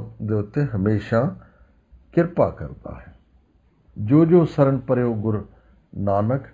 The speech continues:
ਅਭੈ ਦਾਨ ਸੁਖ ਪਾਏ। ਜਿਹੜਾ ਵੀ ਉਸ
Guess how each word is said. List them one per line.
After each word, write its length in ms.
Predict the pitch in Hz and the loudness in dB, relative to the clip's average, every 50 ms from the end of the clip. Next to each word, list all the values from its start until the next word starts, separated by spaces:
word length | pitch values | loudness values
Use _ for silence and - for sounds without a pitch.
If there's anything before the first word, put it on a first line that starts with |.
| _ _ _ _ _ _ _ - 117 | _ _ _ _ _ _ _ -4 -4
ਅਭੈ 320 | 113 117 131 139 131 113 | -2 0 2 2 2 0
ਦਾਨ 400 | 85 78 98 98 104 110 120 113 | 0 -2 -2 0 0 0 0 -2
ਸੁਖ 300 | 110 110 - - - - _ - | -4 -8 -12 -12 -14 -14 _ -12
ਪਾਏ। 240 | 80 76 76 78 | -10 -10 -10 -12
ਜਿਹੜਾ 440 | 82 92 92 - 120 127 131 139 131 | -12 -14 -10 -6 -4 -2 2 2 2
ਵੀ 260 | 127 123 113 110 113 113 - - - _ _ _ _ _ _ - | 2 2 -2 -4 -6 -8 -12 -18 -20 _ _ _ _ _ _ -4
ਉਸ 140 | 123 127 - | -2 -2 -2